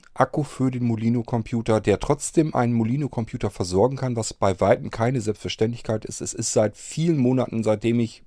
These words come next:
kleine Akkus teste, ist es der erste, der das schafft. Und, ähm, deswegen bin ich aber trotzdem froh, dass ich für euch jetzt eine kleine Alternative hab,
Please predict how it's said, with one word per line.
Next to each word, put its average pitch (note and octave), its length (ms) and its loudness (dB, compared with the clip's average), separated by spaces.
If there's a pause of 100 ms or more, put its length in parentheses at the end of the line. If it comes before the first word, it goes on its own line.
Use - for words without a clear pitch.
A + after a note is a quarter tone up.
(160)
kleine A#2+ 420 0
Akkus - 280 -6
teste, C#3 460 0 (720)
ist D3 120 0
es C#3 160 2
der G#2 120 4
erste, A#2+ 340 6
der G#2+ 180 6
das G2+ 180 0
schafft. - 360 6 (1080)
Und, G#2+ 360 0
ähm, G2 400 2
deswegen G#2 400 2
bin A2+ 100 4
ich G#2+ 80 -4
aber F#2+ 120 -4
trotzdem B2 360 -2
froh, A2 360 2 (400)
dass - 180 0
ich B2+ 120 -4
für - 140 2
euch A#2 260 2
jetzt - 300 -2
eine A2+ 140 0
kleine A2+ 540 0
Alternative A2 800 0
hab, A#2 280 -4